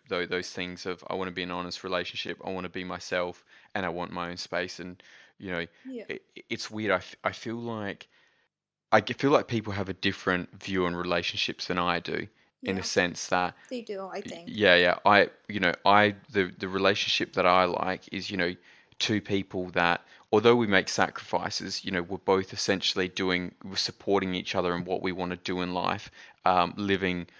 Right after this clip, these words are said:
Speaker 1: lives that are parallel to each other. Um, I don't wanna be in a relationship where you sacrifice everything you've ever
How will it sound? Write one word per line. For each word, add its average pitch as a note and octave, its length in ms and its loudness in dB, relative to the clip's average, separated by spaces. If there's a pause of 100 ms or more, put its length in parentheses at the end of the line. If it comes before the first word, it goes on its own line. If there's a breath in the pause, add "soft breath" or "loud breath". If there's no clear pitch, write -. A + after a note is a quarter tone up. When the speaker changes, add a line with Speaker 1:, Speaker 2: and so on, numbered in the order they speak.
(140 soft breath)
Speaker 1:
lives F2+ 440 4
that F2+ 120 2
are E2+ 80 0
parallel F2+ 760 4
to F2 200 -6
each - 220 -6
other. F2 320 -4 (420 loud breath)
Um, F2+ 460 2 (1040 soft breath)
I G2+ 160 10
don't G#2 220 4
wanna G2 140 4
be G2 140 -2
in F#2+ 60 0
a F2+ 60 0
relationship F2+ 640 0
where F#2+ 120 2
you F#2 200 -4
sacrifice F#2 960 -2
everything F#2+ 480 -2
you've F#2 320 -8
ever F#2+ 160 0